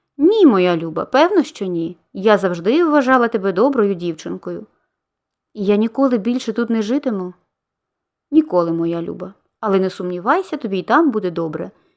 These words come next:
Я не бачу для тебе особливої різниці, де жити, в цьому домі чи в іншому». Фанні вийшла з кімнати зажурена. Вона не вірила, що ця різниця буде такою вже непомітною. І думки її про життя з тітонькою Норріс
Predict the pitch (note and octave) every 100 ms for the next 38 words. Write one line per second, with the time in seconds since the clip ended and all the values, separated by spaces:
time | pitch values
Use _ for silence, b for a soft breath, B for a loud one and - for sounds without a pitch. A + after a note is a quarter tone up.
0 | _ - E4+ A#4 D#4+ G3+ G#3+ G#3 F3+ F#3
1 | B3 D4+ A3+ G#3+ F#3 G3+ B3 G#3 G3 F#3
2 | A#3 - G3+ G3 D#3+ D#3+ D#3 F#3+ - -
3 | - D#4+ A#4 G4+ D#4 D#4 C#4 - F3 F3+
4 | D4 D4+ C4+ A#3+ A3+ - _ _ _ _
5 | _ _ _ _ _ _ _ _ _ _
6 | _ A3+ D4+ D4+ G#3 A3 A3 G3+ - F#3+
7 | G3 G3 F#3 G3 B3 C4 F3+ E3 F3 _
8 | _ _ _ _ _ _ G3+ D4+ G#4 D#4
9 | G3 G3 F3+ E3+ E3+ E3+ _ _ - A3+
10 | - G3 F3+ F3+ A3 D4 A#3 F#3+ F#3 F3+
11 | F3+ - A#3+ B3 G3 F#3 G3+ G3 F3 E3
12 | D#3+ F3+ F#3 - _ _ _ _ - G#3
13 | G3+ G#3 G3+ D4+ D4+ C4+ C4 G#3 G3 G#3+
14 | A3 G#3+ G#3 G3+ F#3 F3+ E3+ G3+ C4+ C4